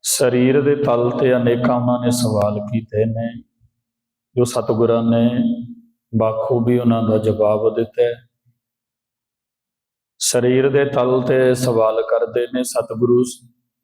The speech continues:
ਸਰੀਰ ਦੇ ਤਲ ਦਾ, ਅਧਿਆਤਮਿਕ ਤਲ ਦਾ, ਦੋਵੇਂ ਹੀ ਸਤਿਗੁਰੂ ਉਹਨਾਂ ਨੂੰ ਗਿਆਨ ਦਿੰਦੇ ਨੇ।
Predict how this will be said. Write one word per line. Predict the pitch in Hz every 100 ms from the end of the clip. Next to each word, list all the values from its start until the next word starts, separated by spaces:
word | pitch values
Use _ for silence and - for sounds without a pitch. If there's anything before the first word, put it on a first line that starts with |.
| _ -
ਸਰੀਰ | - 120 117 117 123
ਦੇ | 127 123
ਤਲ | 117 110 110
ਦਾ, | 113 117 120
ਅਧਿਆਤਮਿਕ | 117 117 110 113 113 113 113 113
ਤਲ | 110 107
ਦਾ, | 107 113
ਦੋਵੇਂ | 107 120 127 127
ਹੀ | 123 - 117 117 117 _ _ _ _ _ _ _ _ _ _ _
ਸਤਿਗੁਰੂ | - 123 120 117 117
ਉਹਨਾਂ | 117 113
ਨੂੰ | 113 110
ਗਿਆਨ | 104 101 104
ਦਿੰਦੇ | 104 98 - 62
ਨੇ। | - _ _